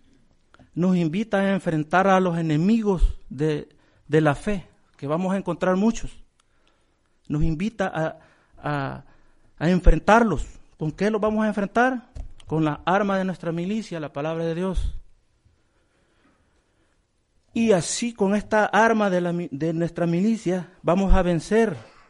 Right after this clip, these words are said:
Nos invita también a vencer por medio de la fe.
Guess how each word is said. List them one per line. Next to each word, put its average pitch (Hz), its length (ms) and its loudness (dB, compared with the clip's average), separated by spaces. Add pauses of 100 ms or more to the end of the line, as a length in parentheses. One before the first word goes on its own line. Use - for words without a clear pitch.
(540)
Nos 156 240 2
invita 190 460 0
también 196 360 0
a 190 120 0
vencer 190 580 0 (420)
por 165 220 0
medio 190 320 2
de 190 80 0
la 170 160 -4
fe. - 320 2